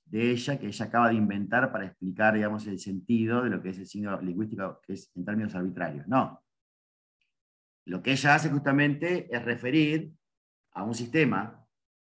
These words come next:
que ordena el pensamiento y dice, bueno, el signo lingüístico es arbitrario.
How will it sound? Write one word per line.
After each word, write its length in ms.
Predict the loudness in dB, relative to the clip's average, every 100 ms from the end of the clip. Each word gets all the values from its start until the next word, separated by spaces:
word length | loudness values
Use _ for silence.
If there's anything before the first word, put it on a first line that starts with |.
| _ _ _ _ _ -10
que 100 | -6
ordena 280 | 0 4
el 80 | 4
pensamiento 560 | 4 0 2 2 0 0
y 60 |
dice, 160 | -2 0
bueno, 480 | 0 0 -2 -10 _ _ _ _ _ -10
el 160 | -8
signo 360 | 0 0 2 2
lingüístico 460 | 4 2 2 0
es 80 | -2
arbitrario. 760 | -2 -4 0 0 0 -8 -12